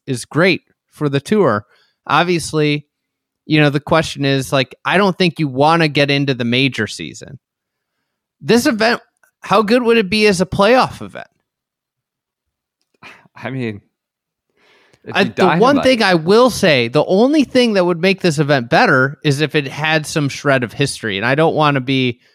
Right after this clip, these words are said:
Speaker 1: you know, accused of being not pointing that out, is that they're effectively doing to this event what they did to the B M W, uh, and the Western Open, right? You know, it's not, uh, it's not the L A Open anymore, which is sad,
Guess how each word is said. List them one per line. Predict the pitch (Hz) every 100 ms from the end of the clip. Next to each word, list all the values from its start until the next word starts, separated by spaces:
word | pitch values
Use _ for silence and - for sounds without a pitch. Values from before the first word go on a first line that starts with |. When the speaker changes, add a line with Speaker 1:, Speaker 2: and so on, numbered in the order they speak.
| _ _ _
Speaker 1:
you | - 127
know, | 120
accused | 123 - 170 143 -
of | 123
being | 135 127 117 110 123 _
not | 127 131 127 - _ _
pointing | - 143 127 113
that | 113 110
out, | 120 113 -
is | 113 101
that | 117
they're | 117 117
effectively | 113 147 143 - 120 113
doing | 123 135 127
to | 113
this | 107 -
event | 107 107 -
what | 107 101
they | 104
did | 107 98 -
to | 113
the | 95 98
B | 95 104
M | 87
W, | 98 98 65 60 - _ _ _ _ _ _ _ -
uh, | 107 95 92 85 104
and | 101 90
the | 90 101
Western | 92 101 - 95 90
Open, | 98 - - _ _ -
right? | 104 98 92 _ _ _ -
You | 113
know, | 101
it's | 117 143
not, | 139 139 143 131 - -
uh, | 117 _
it's | 127 -
not | 147 139
the | 123
L | 117 117
A | 101 95
Open | 120 - 92
anymore, | 92 87 87 90 95
which | 101 110 104
is | 98
sad, | - 127 127 90 87